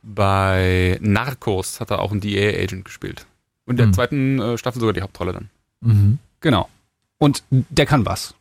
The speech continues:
Speaker 3: Der
Speaker 1: Ja,
Speaker 3: kann
Speaker 1: der ist
Speaker 3: wirklich
Speaker 1: gut.
Speaker 3: was und der schafft es allein mit seiner Körpersprache und allein wie er den Helm dreht und wendet und bewegt, äh, da tatsächlich was, was rüberzubringen. Weil ansonsten ist er recht wortkarg.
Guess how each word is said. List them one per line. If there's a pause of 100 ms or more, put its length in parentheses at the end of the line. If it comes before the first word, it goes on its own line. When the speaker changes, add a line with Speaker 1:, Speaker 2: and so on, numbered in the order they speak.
Speaker 3:
Der
Speaker 1:
Ja,
Speaker 3:
kann
Speaker 1:
der
ist
Speaker 3:
wirklich
Speaker 1:
gut.
Speaker 3:
was
und
der
schafft
es
allein
mit
seiner
Körpersprache
und
allein
wie
er
den
Helm
dreht
und
wendet
und
bewegt, (380)
äh,
da
tatsächlich
was,
was
rüberzubringen.
Weil
ansonsten
ist
er (800)
recht
wortkarg.